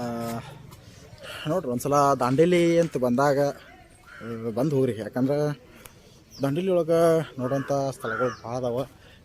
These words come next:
ಆ, ನಾನು ಇನ್ನೂ ದಾಂಡೇಲಿ ಪ್ಲೇಸಸ್ ನಿಮ್ಗೆ ಭಾಳ ತೋರಿಸ್ಬೇಕ. ಹ್ಮ್, ತೋರಿಸ್ತಾ ಇದ್ದೀನಿ. ನಾನು ಸ್ವಲ್ಪ ಬ್ಯುಸಿ ಇದ್ದ ಕಾರಣಕ್ಕೆ ನನಗೂ ಆಗ್ತಾಯಿಲ್ಲ. ಆ, ಆದ್ರೂ ನಿಮ್ಮ ಸಲುವಾಗಿ ನಾನು ತೋರಿಸ್ತೀನಿ,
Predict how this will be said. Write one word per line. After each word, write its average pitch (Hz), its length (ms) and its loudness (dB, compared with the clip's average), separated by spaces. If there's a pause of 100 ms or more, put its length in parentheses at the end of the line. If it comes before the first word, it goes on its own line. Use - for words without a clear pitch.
(100)
ಆ, 131 40 -6 (240)
ನಾನು 127 240 -2
ಇನ್ನೂ 143 560 -2
ದಾಂಡೇಲಿ 131 280 -4
ಪ್ಲೇಸಸ್ - 380 -6
ನಿಮ್ಗೆ 123 180 -4
ಭಾಳ 117 260 -2 (320)
ತೋರಿಸ್ಬೇಕ. 143 440 -2
ಹ್ಮ್, 143 1120 -6 (300)
ತೋರಿಸ್ತಾ 143 260 -4
ಇದ್ದೀನಿ. 135 200 -2
ನಾನು 131 180 -2
ಸ್ವಲ್ಪ 127 200 -8
ಬ್ಯುಸಿ 127 180 -6
ಇದ್ದ 131 100 -8
ಕಾರಣಕ್ಕೆ 135 720 -10 (340)
ನನಗೂ 127 180 -6
ಆಗ್ತಾಯಿಲ್ಲ. 123 380 -8
ಆ, 139 460 -6 (160)
ಆದ್ರೂ 190 180 -2
ನಿಮ್ಮ 160 200 -4
ಸಲುವಾಗಿ 135 400 -2
ನಾನು 123 540 -8
ತೋರಿಸ್ತೀನಿ, 135 340 -8